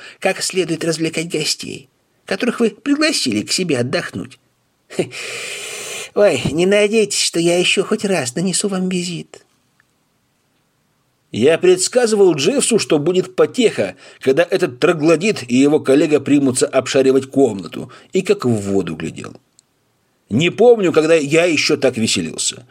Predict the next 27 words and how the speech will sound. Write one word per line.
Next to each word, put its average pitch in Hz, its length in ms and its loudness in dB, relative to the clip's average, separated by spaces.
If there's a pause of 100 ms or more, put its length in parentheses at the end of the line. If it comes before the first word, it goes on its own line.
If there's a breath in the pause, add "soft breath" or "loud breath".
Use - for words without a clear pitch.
(160 soft breath)
но 160 360 2 (140)
всякому 120 540 2
веселью 185 400 2
приходит 151 340 2
конец. 95 340 -4 (240 loud breath)
Минут 196 280 2
через 190 240 2
десять 175 280 -2
стало 156 200 4
ясно, 185 340 2
что 165 200 0
ищейки 190 500 0
сворачивают 139 580 2
свою 131 180 2
деятельность 170 500 -2
и 156 60 0
собираются 120 500 2
отчалить. - 600 -8 (1200)
Сказать, 92 380 -2
что - 160 -4
физиономия 101 580 0
папаши 95 380 -2
Бассета 101 420 -2
была 113 200 0
перекошена 110 500 -2
от 101 140 -4
злобы, 135 360 0